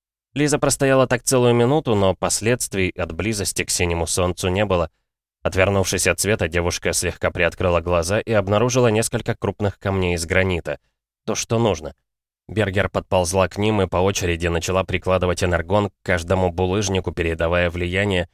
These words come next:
Логика девушки была железной. Военные желают получить искажающие камни, а не синее солнце.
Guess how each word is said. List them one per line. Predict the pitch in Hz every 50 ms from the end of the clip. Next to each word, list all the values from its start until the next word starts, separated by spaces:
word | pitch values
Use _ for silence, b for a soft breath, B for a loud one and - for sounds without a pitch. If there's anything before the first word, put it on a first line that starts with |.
| _ _ _ _ _ _ _ -
Логика | 120 131 139 135 143 131 139 135
девушки | 123 139 135 131 120 - 135
была | 110 107 113 113 113
железной. | 95 107 113 110 101 92 80 - 71 64 60 - _ _ _ _ _ _ _
Военные | - 90 95 92 87 101 107 110 110 113 113 107
желают | 85 92 92 92 95 95 95 95 -
получить | - 104 92 90 87 - 101 101 -
искажающие | 95 - - - 92 82 92 92 92 92 - - 98 92 92 -
камни, | - 107 110 110 104 95 90 - _ _
а | - 85
не | 82 82 85
синее | 82 - - 90 87 82 82 80
солнце. | - - 98 87 85 82 - 92 80